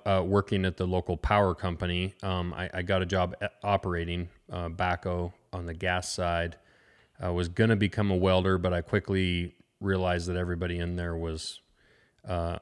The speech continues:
on the electric side was old. And so I knew there was gonna be opportunity there. So I switched over and I became a lineman for the power company. I, I, uh,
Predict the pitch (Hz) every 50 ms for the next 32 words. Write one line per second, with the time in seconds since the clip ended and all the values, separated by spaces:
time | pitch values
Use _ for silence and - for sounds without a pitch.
0 | _ - 95 98 92 87 85 85 98 98 - - 87 - - 95 87 85 85 82
1 | - - - 90 87 85 85 87 90 - - _ - - - 92 90 87 - -
2 | 98 90 87 85 85 82 - - 95 92 95 90 90 87 90 92 90 87 85 90
3 | 85 82 - 90 82 - - 104 104 104 101 101 101 101 - 95 87 82 - -
4 | - 92 - - - 98 95 92 95 90 90 87 85 87 80 - - 87 85 82
5 | 85 85 85 85 85 85 85 85 82 82 82 - _ _ _ - - 87 85 -
6 | - 87 87 85 85 - - 87 82 - 87 87 85 85 85 85 - - - -
7 | - 85 90 90 87 85 85 82 80